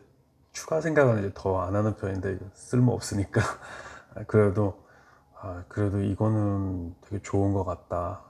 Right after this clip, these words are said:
어, 그래서 better late than never라 그러잖아요. 안 하는 것보다 늦어도 하는 게 좋다. 음, 더 낫다. 그래서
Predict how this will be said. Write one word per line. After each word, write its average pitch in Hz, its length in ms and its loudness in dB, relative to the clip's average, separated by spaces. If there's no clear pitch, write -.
어, 90 340 -6
그래서 95 440 -6
better 110 340 10
late 101 280 2
than 101 260 2
never라 95 340 0
그러잖아요. 92 640 -6
안 104 140 4
하는 127 220 8
것보다 104 560 4
늦어도 104 440 0
하는 123 260 2
게 120 100 2
좋다. 92 500 -6
음, 98 480 2
더 - 120 -4
낫다. - 540 -4
그래서 95 580 0